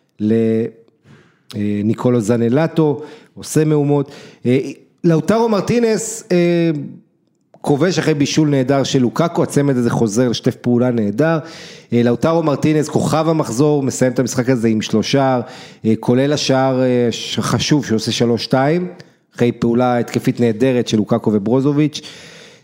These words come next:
אה, אז מרטין-, לאוטרו בעצם עושה שלושה מושלם,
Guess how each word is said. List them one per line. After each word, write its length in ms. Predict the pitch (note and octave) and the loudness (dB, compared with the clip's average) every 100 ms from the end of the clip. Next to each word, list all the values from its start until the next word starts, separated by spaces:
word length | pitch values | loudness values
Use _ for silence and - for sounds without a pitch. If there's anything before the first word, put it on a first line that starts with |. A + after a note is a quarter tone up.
| - | -2
אה, 160 | A2 A#2 | 0 2
אז 240 | C3 G#2+ | 0 0
מרטין-, 400 | A2 A2+ D#3 D#3+ | 0 0 2 2
לאוטרו 380 | E3+ C3 D#3 D#3+ | 2 0 0 2
בעצם 300 | D3+ D3 C#3 | 2 0 0
עושה 200 | B2 C#3+ | -2 -2
שלושה 400 | C#3+ B2+ - C3+ | 0 0 0 0
מושלם, 600 | B2+ A2+ - D3 D#3+ D3+ | 0 -2 0 0 0 -2